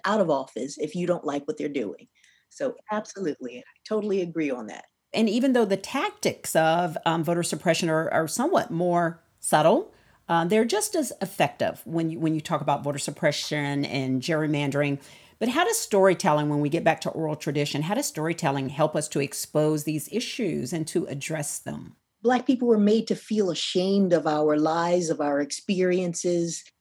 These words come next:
Speaker 1: And then when, when you were able to escape from it,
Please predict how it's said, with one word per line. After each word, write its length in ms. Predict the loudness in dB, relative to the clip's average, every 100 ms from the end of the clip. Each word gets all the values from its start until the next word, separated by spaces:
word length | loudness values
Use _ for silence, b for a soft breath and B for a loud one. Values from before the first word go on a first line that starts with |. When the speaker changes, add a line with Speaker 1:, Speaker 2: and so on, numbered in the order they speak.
| B B _
Speaker 1:
And 220 | 6 8
then 320 | 8 6 4 4
when, 220 | 4 4
when 280 | 4 4 4
you 160 | 4
were 200 | 2 2 6
able 320 | 6 8 4
to 240 | 2 2
escape 580 | 2 0 -2 2 2 2
from 340 | -2 -2 0 0
it, 220 | -2